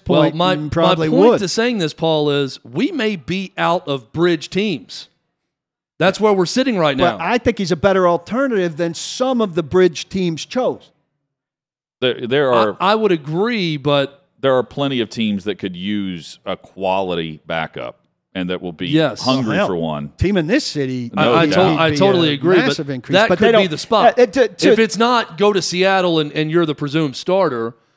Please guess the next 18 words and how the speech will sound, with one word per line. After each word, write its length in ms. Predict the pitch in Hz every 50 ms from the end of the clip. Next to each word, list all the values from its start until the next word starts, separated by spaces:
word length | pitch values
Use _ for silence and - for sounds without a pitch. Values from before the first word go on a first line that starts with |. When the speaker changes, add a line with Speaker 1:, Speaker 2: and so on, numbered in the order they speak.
| _ _ -
Speaker 1:
it 180 | 165 170 -
could 220 | - 196 190 175 143
be 160 | 147 160 147
backup 440 | 127 156 156 156 151 - 127 117 -
Speaker 2:
To 40 | -
Speaker 1:
somewhere. 220 | - 127 277 254
Speaker 2:
defend 320 | 240 - - 285 262 233
the 60 | 202 -
Titans, 380 | - 220 220 196 165 151 131
they 120 | 135 214 226
don't 180 | 214 185 143
have 260 | 131 180 180 175 156
eight 220 | 151 147 139 - 131
million 320 | 143 127 120 120 110 101
to 140 | - - 135
pay 240 | - 156 147 139 127
a 40 | 120
backup 420 | 107 123 123 120 - - 123 110